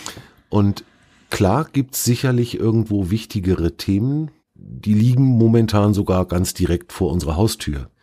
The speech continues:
Und trotzdem glaube ich, dass auch das für mich oder in meiner Erlebenswelt momentan ein ganz akutes Thema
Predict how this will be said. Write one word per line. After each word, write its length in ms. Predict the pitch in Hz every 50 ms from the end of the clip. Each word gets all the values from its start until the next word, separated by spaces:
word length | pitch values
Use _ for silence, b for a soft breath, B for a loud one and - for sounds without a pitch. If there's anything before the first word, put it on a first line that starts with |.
| b b b _
Und 120 | - -
trotzdem 420 | - 101 107 - - 143 143 139
glaube 340 | 123 104 85 85 92 90 101
ich, 220 | - 117 120 - -
dass 220 | 104 98 - -
auch 200 | - 73 78 -
das 500 | - 87 90 90 - - - - - - _ _ _
für 440 | _ _ - - - - - - 73
mich 340 | 82 95 117 123 - 110
oder 180 | - - - -
in 120 | 60 73
meiner 420 | 78 78 82 98 110 127 131 135 - B B B B B B B B B B B B B _ _ _ _ _ _ _ _ _ _ _ _
Erlebenswelt 1300 | - 107 107 107 98 104 113 127 131 123 131 131 127 127 - - 90 85 101 104 113 131 135 127 - - -
momentan 760 | 101 92 95 98 104 110 120 120 123 - 131 135 139 143 120
ein 160 | 110 107 104
ganz 300 | 101 104 107 101 - - -
akutes 640 | - 98 - - - - - 104 - - 131 123 -
Thema 300 | - - 135 135 135 143